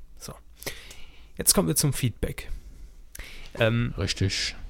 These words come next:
Speaker 1: zu, äh, nicht zur letzten Folge, sondern zu den Medienthemen der letzten beiden Wochen. Es ist schon so einiges passiert.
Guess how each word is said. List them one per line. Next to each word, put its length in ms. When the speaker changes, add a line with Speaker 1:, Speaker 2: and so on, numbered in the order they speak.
Speaker 1:
zu, 840
äh, 1000
nicht 260
zur 100
letzten 280
Folge, 200
sondern 200
zu 120
den 260
Medienthemen 800
der 140
letzten 420
beiden 380
Wochen. 320
Es 120
ist 380
schon 220
so 100
einiges 400
passiert. 460